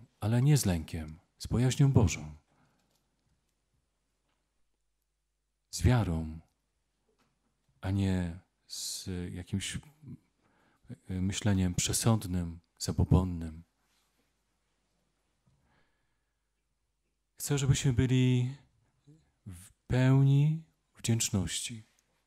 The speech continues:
Dlatego jesteśmy tutaj, żeby podziękować,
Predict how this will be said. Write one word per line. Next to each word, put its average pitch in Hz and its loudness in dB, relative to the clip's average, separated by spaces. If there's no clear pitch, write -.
Dlatego 110 -4
jesteśmy 120 0
tutaj, 117 0
żeby 107 -2
podziękować, 87 -4